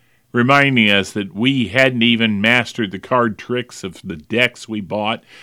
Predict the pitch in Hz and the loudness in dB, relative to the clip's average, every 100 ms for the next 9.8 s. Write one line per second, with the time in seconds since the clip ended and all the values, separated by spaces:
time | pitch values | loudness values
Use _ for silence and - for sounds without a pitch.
0 | - - 320 160 131 123 98 110 123 85 | -10 -2 4 8 8 6 4 2 0 -2
1 | 80 - _ - 139 - - 170 139 127 | -8 -14 _ -18 -14 -12 -2 2 2 2
2 | 98 - 110 101 85 _ _ _ _ 117 | -2 -2 -2 -2 -8 _ _ _ _ 4
3 | 120 117 - 127 117 104 - 110 110 113 | 4 2 2 2 2 0 -4 -2 -2 -2
4 | 120 123 110 - 127 110 107 107 110 113 | -2 -2 -2 -2 2 2 2 2 0 0
5 | 104 107 - _ - 127 107 - 87 82 | -2 -6 -14 _ -4 -2 -2 -4 -10 -12
6 | - _ - 107 110 104 107 113 117 101 | -18 _ -20 -8 -4 -2 2 2 2 0
7 | 107 107 101 98 - 98 101 87 - 110 | 2 2 0 -2 -6 -6 -6 -8 -6 -2
8 | 95 78 107 92 90 95 95 90 95 95 | -2 -2 -4 -4 -4 -2 -2 -2 -2 -2
9 | 85 82 - 90 - 95 82 | -4 -12 -12 -12 -6 -6 -6